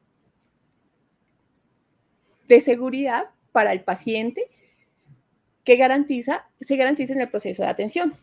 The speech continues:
Allí se describe el proceso de cómo, una vez se identifica este reporte crítico, hacemos todo el proceso para informar o comunicarnos con el médico tratante,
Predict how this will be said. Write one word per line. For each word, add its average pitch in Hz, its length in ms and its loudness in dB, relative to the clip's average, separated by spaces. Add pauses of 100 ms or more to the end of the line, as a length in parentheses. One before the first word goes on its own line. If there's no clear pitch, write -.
(240)
Allí 240 460 2
se 240 200 0
describe 208 400 0
el 226 80 -4
proceso 294 580 -4 (400)
de 220 200 0
cómo, 294 340 0 (220)
una 247 240 0
vez 262 140 -2
se 294 100 -4
identifica 262 760 -4
este 214 300 -6
reporte 208 460 -10
crítico, 269 560 -8 (260)
hacemos 208 540 -6
todo 277 280 2
el 339 120 -6
proceso 330 600 -6 (320)
para 220 320 0 (880)
informar 285 720 0 (180)
o 226 140 -14
comunicarnos 196 600 -6
con 269 140 -2
el 269 80 0
médico 262 320 -2
tratante, 294 600 -4